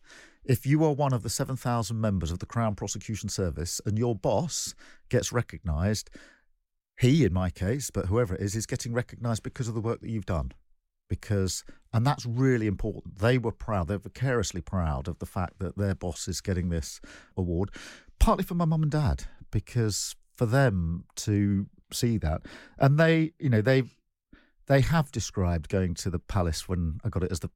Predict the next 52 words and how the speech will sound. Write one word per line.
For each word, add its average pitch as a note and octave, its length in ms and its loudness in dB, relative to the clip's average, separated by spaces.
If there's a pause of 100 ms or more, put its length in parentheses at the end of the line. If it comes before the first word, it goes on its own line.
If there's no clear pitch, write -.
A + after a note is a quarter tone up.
proudest F#2 320 2
day F#2 100 0
of E2 80 0
their E2+ 100 0
lives. F2 280 0 (520)
But C#3 120 6
it, D3 240 0
it, C#3+ 280 0 (220)
you D3 60 -4
know, G#2 100 2
by C3 280 4
then A2 500 0 (240)
my G#2 100 0
mum G#2+ 200 2
couldn't - 260 -4
walk. F#2 480 -2 (100)
Um, F2+ 500 0 (220)
uh, A2 540 -6
it - 300 -2
really G2 240 0
wasn't F2+ 280 -2 (120)
very F#2 160 0
well F2+ 160 0
at - 160 -8
all. F#2+ 280 -2 (500)
So A#2 260 4
they B2 160 4
had A#2 200 -2
to - 80 -8
drive G#2+ 440 2
up. D2 300 -4 (120)
They G2+ 160 0
couldn't F2+ 340 -4
have F2 200 -6
got G2 180 0
there E2+ 160 0
any F2 140 0
other E2+ 160 -2
way. D#2+ 240 0
And D#2 100 -2
my, G2+ 60 -2 (120)
my G2 140 2
dad, F#2+ 240 0
of - 140 -6
course, F2 420 -8
with G2 140 4
his G2+ 100 4
devotion F#2+ 380 -2
to - 80 -12
my F#2 80 -2
mum, F2+ 200 0
had D#2+ 220 -4